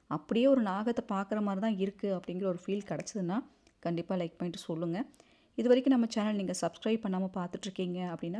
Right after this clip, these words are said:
சப்ஸ்கிரைப் பண்ணி சப்போர்ட் பண்ணுங்க. அப்பதான் நான் போடுற ஒரு ஒரு வீடியோக்குள்ள உங்களுக்கு நோட்டிஃபிகேஷனா வரும்.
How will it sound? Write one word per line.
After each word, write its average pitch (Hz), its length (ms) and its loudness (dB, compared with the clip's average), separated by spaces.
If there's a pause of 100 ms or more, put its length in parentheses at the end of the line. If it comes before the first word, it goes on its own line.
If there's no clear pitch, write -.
சப்ஸ்கிரைப் 180 380 -4
பண்ணி 185 260 -4
சப்போர்ட் 180 300 -4
பண்ணுங்க. 175 340 -4 (640)
அப்பதான் 196 220 2
நான் 220 180 4
போடுற - 40 -6
ஒரு 214 240 0
ஒரு 202 240 0
வீடியோக்குள்ள 208 300 -2
உங்களுக்கு 190 360 -2
நோட்டிஃபிகேஷனா 180 460 -4
வரும். 156 220 -2